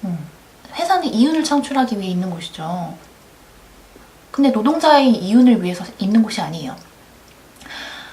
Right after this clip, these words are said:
회사의 이윤을 위해서 노동력을 써요. 사람을 써서 노동력을, 사람을 채용해서 노동력을 써요. 근데 자기네 회사 돈 더 벌겠다고 노동력 갈아서 그 이윤 벌어내는 회사가 과연 정당한 회사인가요?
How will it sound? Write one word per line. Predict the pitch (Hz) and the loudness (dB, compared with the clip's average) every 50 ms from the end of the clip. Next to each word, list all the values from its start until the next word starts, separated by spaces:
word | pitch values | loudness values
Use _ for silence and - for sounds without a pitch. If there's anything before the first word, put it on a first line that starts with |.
| - - - - | -20 -20 -14 -8
회사의 | - 381 - 415 403 381 370 349 311 214 | -8 0 4 6 6 6 6 4 2 2
이윤을 | 196 220 247 262 277 269 233 190 | 4 4 6 6 6 6 4 4
위해서 | 190 190 185 180 175 - 277 294 277 240 180 151 170 - | 2 -4 -4 -6 -2 2 4 4 4 4 2 0 -4 -2
노동력을 | 208 226 226 247 302 302 294 277 240 233 | 2 2 4 4 4 6 6 6 6 4
써요. | 226 226 - 294 294 262 233 226 | 2 2 4 4 6 6 6 4
사람을 | 226 - 277 277 277 262 262 254 240 233 | 2 2 2 4 6 6 6 4 2 2
써서 | - 247 240 240 240 240 233 233 | 0 -2 -4 -2 0 2 2 2
노동력을, | 226 190 196 - 202 196 196 185 180 180 175 - | 0 -2 -8 -6 -6 -4 -4 -6 -6 -8 -10 -10
사람을 | - - 285 285 285 277 262 254 254 254 254 254 247 240 240 | -6 -2 2 2 4 4 4 4 4 4 4 4 2 0 -2
채용해서 | - - - 330 330 311 277 240 226 233 | -8 -6 -4 -4 -2 0 0 0 0 -2
노동력을 | 220 190 185 214 226 220 202 - 175 | -4 -2 0 2 2 2 2 0 -6
써요. | 175 - - 214 196 175 170 180 185 170 160 - - - - - _ _ _ - - - - | -8 -4 -2 0 0 0 0 -2 -2 -6 -8 -10 -14 -18 -20 -20 _ _ _ -20 -20 -20 -10
근데 | - 277 302 302 285 254 247 254 269 254 180 - - - - - - - - - | -4 0 0 4 4 4 4 6 4 2 0 -2 -10 -16 -20 -20 -20 -20 -16 -10
자기네 | - - 208 202 214 330 330 320 294 262 247 | -2 -2 -2 0 -2 -4 0 2 4 4 4
회사 | 247 294 294 294 294 262 233 196 - | 2 0 2 4 4 4 4 2 -2
돈 | - - - 214 220 220 208 196 214 233 - - | -6 -8 0 2 2 2 2 -2 -8 -10 -10 -12
더 | - - 196 202 | -6 -4 -4 -4
벌겠다고 | 196 - 185 175 175 180 214 220 - - 156 - - - - - - - - _ - | -2 -4 -4 -4 -4 -4 -6 -6 -6 -8 -8 -8 -10 -14 -16 -16 -18 -20 -20 _ -10
노동력 | 202 196 202 220 247 262 254 226 226 220 | -6 -6 -4 2 4 6 8 6 6 4
갈아서 | - - 185 180 190 214 214 214 196 185 | 0 -2 -2 0 2 2 0 0 -2 -4
그 | 185 - 196 185 | -6 -4 -4 -4
이윤 | 175 175 185 196 196 190 | -2 -2 -4 -4 -6 -8
벌어내는 | 180 - - 170 180 190 196 190 180 175 175 - | -8 -6 -6 -4 -2 -2 -2 -2 -4 -4 -4 -2
회사가 | - 233 226 - 196 - - 165 175 180 196 190 170 - - | -2 -4 -2 -2 -6 -4 -4 -4 -2 -2 -2 -2 -4 -6 -6
과연 | - - 180 185 202 214 208 202 202 214 220 196 165 156 - - | -6 -4 -4 -2 -2 -2 -2 -2 -2 -2 -2 -2 -4 -8 -10 -6
정당한 | - 214 202 220 240 285 269 247 226 247 | -4 -2 0 4 4 6 6 6 6 4
회사인가요? | 254 254 285 285 254 - 156 156 170 220 277 302 | 4 4 4 2 2 2 0 -2 -2 -2 -2 -4